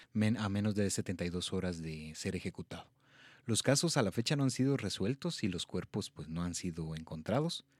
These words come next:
Dos más en mil novecientos setenta y tres en cercanías de la autopista Tumwater en Washington. Y pues aquí vamos a, a darle un poco de lectura a la historia de lo que sucedió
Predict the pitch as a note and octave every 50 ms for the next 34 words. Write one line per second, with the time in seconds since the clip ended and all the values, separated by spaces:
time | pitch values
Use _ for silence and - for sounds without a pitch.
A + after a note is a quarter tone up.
0 | - - _ _ - - A2 G2+ F#2+ A2 B2 C#3 C3+ - B2 A2 A#2+ C3 C#3+ D3+
1 | - - - - - - - - - G#2 G2 G2 G#2 A2 A2+ A#2 A2 G2+ G2 -
2 | - A2 G#2+ A2+ G#2+ A#2 - - F#2+ F2 - E2+ - - B2+ F3 F#3+ - - G#3+
3 | G3+ - - - - - F2+ F#2 F#2+ G#2 G#2 G#2 A2 G2+ F#2+ F#2 F2 E2+ E2 F2
4 | F2+ - - F2 - - G2+ G2+ - - G2 - - G2 F2 F2+ F#2 G#2+ B2 C#3+
5 | D3+ D3+ D3+ - - _ - F#2 F2+ F2 F2+ G2+ A2+ B2+ C3 - D#3+ D#3 D3 -
6 | D#3+ E3 D3+ - - - - - - - A#2+ A#2+ A2 A2 - A#2+ A2+ A2+ A2+ A#2
7 | A2+ A2 - G#2+ F#2 F2 F2 - - G2+ F#2+ F#2+ G2 F#2+ G2 G2+ F#2+ F#2 - G#2+
8 | - - G#2+ G2+ G2+ F#2+ F2 - _ - G#2 G2+ G2+ G2+ F#2+ F#2 F2 E2+ D#2+ -
9 | - - F#2 F#2 G2 F#2+ F#2+ F2+ F2+ - G2+ F#2+ - F2 - - E2+ D#2+ E2+ F2+
10 | G2+